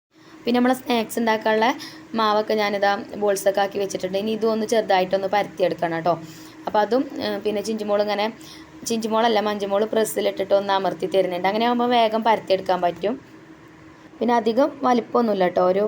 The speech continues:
പാകത്തെ വട്ടത്തിനാക്കിയിട്ട് അങ്ങനെ പരത്തിയെടുക്കുകയാണ്. പിന്നെ ഇതിക്കുള്ള ഫില്ലിങ് എന്താ വെച്ചാൽ സവാളയും പിന്നെ അതേപോലെ ഇഞ്ചി വെളുത്തുള്ളി ചതച്ചതും, ആ, ആ, ഒക്കെ വാട്ടിയെടുത്തിട്ടേക്ക്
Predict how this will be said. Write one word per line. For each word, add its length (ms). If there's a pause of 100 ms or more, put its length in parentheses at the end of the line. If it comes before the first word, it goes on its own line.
പാകത്തെ 360
വട്ടത്തിനാക്കിയിട്ട് 760
അങ്ങനെ 180
പരത്തിയെടുക്കുകയാണ്. 680 (380)
പിന്നെ 200
ഇതിക്കുള്ള 320
ഫില്ലിങ് 500
എന്താ 140
വെച്ചാൽ 320
സവാളയും 600 (380)
പിന്നെ 240
അതേപോലെ 320
ഇഞ്ചി 260
വെളുത്തുള്ളി 360
ചതച്ചതും, 580 (380)
ആ, 60 (160)
ആ, 80 (160)
ഒക്കെ 260
വാട്ടിയെടുത്തിട്ടേക്ക് 720